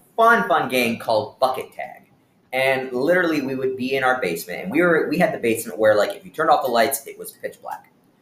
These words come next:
So we had this glow-in-the-dark, I think it was a Halloween bucket. It was a bucket of some kind, and it glowed in the dark.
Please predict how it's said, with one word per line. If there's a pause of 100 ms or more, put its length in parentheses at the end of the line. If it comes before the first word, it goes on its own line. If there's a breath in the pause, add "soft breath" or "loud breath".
(180)
So
we
had
this
glow-in-the-dark, (120)
I
think
it
was
a
Halloween
bucket.
It
was
a
bucket
of
some
kind,
and
it
glowed
in
the
dark.